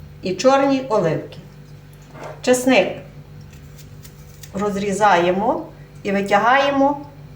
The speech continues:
ось цю зелену серединку, тому що вона буде у хлібі гірка.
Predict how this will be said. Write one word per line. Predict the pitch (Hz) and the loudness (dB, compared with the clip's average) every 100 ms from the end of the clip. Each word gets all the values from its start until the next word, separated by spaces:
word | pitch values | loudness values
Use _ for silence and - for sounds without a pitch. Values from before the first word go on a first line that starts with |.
| - | -14
ось | 185 196 - | -12 -8 -2
цю | 262 | 0
зелену | 226 208 214 214 - - | 0 2 0 0 -8 -14
серединку, | - - 196 180 160 - - - - - - - - - | -14 -6 -4 -2 -4 -8 -12 -16 -20 -20 -20 -20 -20 -14
тому | 196 247 | 0 2
що | 254 | 2
вона | 208 233 233 | 0 2 2
буде | 214 208 214 214 - - - - - - - - - - | 0 -4 -2 -4 -8 -18 -20 -20 -20 -20 -20 -20 -20 -14
у | |
хлібі | 160 196 202 202 | -8 -6 -2 -2
гірка. | 180 175 - - | -4 -6 -6 -8